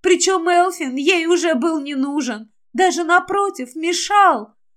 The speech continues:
Не постеснялась сказать это мне в лицо, прямо при нем. Кажется, эмоции снова грозили накрыть Есмидару с головой.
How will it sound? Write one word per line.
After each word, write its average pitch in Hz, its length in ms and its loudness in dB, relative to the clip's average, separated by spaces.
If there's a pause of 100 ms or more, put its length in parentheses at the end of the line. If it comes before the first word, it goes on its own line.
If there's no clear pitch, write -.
(380)
Не 339 180 -2
постеснялась 359 840 -2
сказать 349 500 2
это 349 200 -8
мне 359 200 -4
в 320 80 -4
лицо, 403 640 0 (240)
прямо 440 360 2
при 453 140 -4 (160)
нем. 320 460 0 (680)
Кажется, 262 500 0
эмоции 262 460 0
снова 254 460 -2
грозили 214 500 -2
накрыть 226 480 -2
Есмидару 220 640 -2
с 180 100 -6
головой. 208 680 -2